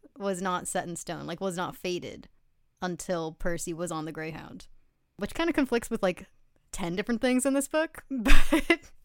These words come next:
like I said, my theory is that in that moment in The Lightning Thief, when Percy asks Grover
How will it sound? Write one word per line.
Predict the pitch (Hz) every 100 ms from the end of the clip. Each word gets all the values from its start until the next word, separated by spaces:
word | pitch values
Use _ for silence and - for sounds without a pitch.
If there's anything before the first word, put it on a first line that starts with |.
| - 285 - -
like | 185
I | 180
said, | 175 170 165
my | 160 160
theory | 156 139 147 135
is | - 165
that | 143 131 - - _ _ _ _ _ _
in | 185
that | 180 165
moment | 170 165 160 160
in | 170
The |
Lightning | 170 165 165
Thief, | - 160 -
when | 165 165
Percy | 165 165 - 170
asks | 160 160 -
Grover | - 202 202 190 185 180